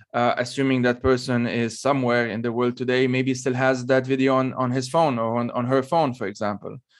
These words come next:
It has this, this quality of, um,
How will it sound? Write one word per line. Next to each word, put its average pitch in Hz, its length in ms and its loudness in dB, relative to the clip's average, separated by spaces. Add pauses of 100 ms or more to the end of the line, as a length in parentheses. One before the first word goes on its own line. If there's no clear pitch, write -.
(440)
It 135 120 2
has 160 360 2
this, 139 340 2
this 139 260 -6
quality 139 680 2
of, 113 420 -4 (760)
um, 120 640 0